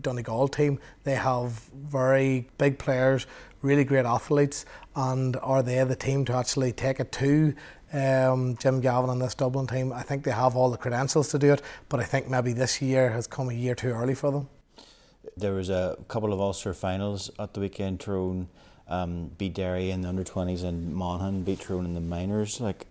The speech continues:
Speaker 2: the minors one's particularly interesting 'cause it was back to back for Monaghan. Like, what do you think that says? Is it g-, a good, a good sign that that team's coming through? Um, and,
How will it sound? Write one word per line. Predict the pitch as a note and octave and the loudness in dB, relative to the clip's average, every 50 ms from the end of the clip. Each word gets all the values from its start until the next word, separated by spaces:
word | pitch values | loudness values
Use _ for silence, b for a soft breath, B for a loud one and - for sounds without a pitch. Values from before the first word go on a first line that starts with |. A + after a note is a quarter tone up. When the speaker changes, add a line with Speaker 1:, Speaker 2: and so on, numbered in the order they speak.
| _ | _
Speaker 2:
the | - A2+ | -4 0
minors | A2+ A#2+ B2 C#3 D#3 D#3+ D3+ C#3+ | 2 2 4 4 4 2 2 2
one's | B2+ B2+ B2+ B2 B2 A2+ | 2 2 2 2 2 0
particularly | - - B2+ A2 A2+ G#2 - A#2 | 0 -2 0 0 0 0 0 -2
interesting | G#2+ G#2 - A2+ G#2 G#2 | -2 -2 -2 -4 -6 -6
'cause | G2+ G2+ | -4 -4
it | G2 F#2 | -4 -4
was | E2+ E2 | -4 -4
back | E2 F#2 G2 G2 | -2 -2 -2 -2
to | - - | -4 -2
back | F2+ F2+ F#2+ G2 | -2 -2 -2 -2
for | - - | -6 -8
Monaghan. | A#2 A#2 A2+ A2 A#2 A#2+ A#2+ A#2 A#2+ A#2+ | -6 -6 -4 -4 -4 -4 -4 -4 -4 -4
Like, | A2+ G#2+ F#2+ F#2 | -4 -4 -6 -4
what | G#2+ A#2+ C3+ | -4 -4 -2
do | C#3+ | 0
you | D3 D3 | 0 -2
think | C#3+ - D3 C3+ A#2 G#2+ | -2 -2 -4 -6 -4 0
that | A2+ A2 A2+ A2 - | 0 0 0 0 -2
says? | - - - A#2+ A2+ A2+ G#2+ G2+ | -4 -4 -2 -2 0 0 0 -2
Is | G#2 G2 F2+ | -2 -2 -2
it | G#2 G2+ - - | -4 -4 -4 -6
g-, | - - | -6 -6
a | - | -4
good, | F#2+ G#2+ B2+ A#2 G#2 - - - - - | -2 -2 -2 -4 -4 -8 -8 -6 -6 -4
a | - - | -4 -2
good | G2+ B2 B2 - | -2 -2 -2 -2
sign | - - A#2+ G#2+ A2 A#2+ B2+ | -2 0 0 2 2 2 2
that | C3 A#2+ - | 0 0 0
that | C3 C3 B2 | 0 -2 0
team's | - C#3+ C3+ C3+ C3+ | -2 -4 -4 -4 -4
coming | - D3 C#3 C3+ | -4 -4 -4 -4
through? | C3 - C#3 C3+ C3 C3 B2+ A#2 - | -4 -2 -2 0 0 0 0 0 0
Um, | - G#2 G#2+ G#2 G2+ G2+ G2 - | 0 0 0 0 0 0 -2 -4
and, | - G2 G2 F#2+ F2+ - | -4 -6 -6 -6 -6 -8